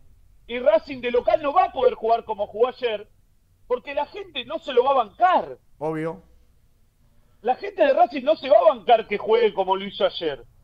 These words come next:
Speaker 1: Por supuesto que coincido con Nelson que el miedo, porque a veces tomamos al miedo como algo negativo. No, el miedo es parte de la vida.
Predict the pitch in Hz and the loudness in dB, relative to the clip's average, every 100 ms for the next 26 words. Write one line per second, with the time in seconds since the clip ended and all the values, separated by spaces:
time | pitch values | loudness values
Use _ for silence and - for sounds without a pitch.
0 | _ _ - 277 302 285 403 349 277 240 | _ _ -4 -4 -4 -4 0 2 2 0
1 | 240 220 - 285 277 208 220 214 254 269 | -4 -6 -10 -4 -2 0 -2 -2 -8 -8
2 | - 226 202 - 208 214 240 302 311 220 | -4 -4 -4 -6 -6 -6 -10 -8 -4 -4
3 | 180 185 214 - _ - _ - 196 262 | -2 -2 -2 -4 _ -20 _ -12 -4 0
4 | 311 311 269 247 254 240 240 226 254 302 | 0 -2 0 2 0 -2 -2 -2 -4 -4
5 | 311 262 214 214 220 240 240 220 208 196 | -4 -2 -2 0 0 0 -2 -8 -6 -8
6 | 226 269 320 339 480 392 247 - 247 - | -8 -6 -4 -6 -8 -4 -4 0 -2 -2
7 | 208 180 170 269 240 180 147 | -6 -4 -6 -6 -4 -2 -2